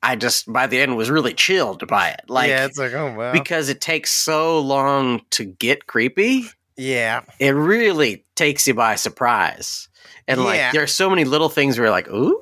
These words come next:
Speaker 1: ooh," like, you're starting to
Speaker 2: Little
Speaker 1: get a little
Speaker 2: treats.
Speaker 1: creeped out,
Speaker 2: <laughs> Yeah.
Speaker 1: but it just keeps on ramping up the tension.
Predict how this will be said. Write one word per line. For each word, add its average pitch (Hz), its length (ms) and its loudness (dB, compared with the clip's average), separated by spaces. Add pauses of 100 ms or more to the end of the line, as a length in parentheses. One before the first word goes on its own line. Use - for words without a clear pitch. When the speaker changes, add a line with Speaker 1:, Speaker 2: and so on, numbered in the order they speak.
(120)
Speaker 1:
ooh," 302 540 2
like, 101 240 -2
you're 110 80 -4
starting 127 400 0
to 131 80 0
Speaker 2:
Little 156 140 -2
Speaker 1:
get - 140 0
a - 20 -10
little 135 140 0 (100)
Speaker 2:
treats. 123 40 -10 (220)
Speaker 1:
creeped - 20 0
out, 139 340 2
Speaker 2:
<laughs> - 40 -10
Yeah. 175 340 0
Speaker 1:
but 147 140 0
it - 40 -10
just - 260 -2
keeps - 260 -2
on 131 200 0
ramping 120 460 2
up 117 140 -2
the - 60 -8
tension. 196 640 -2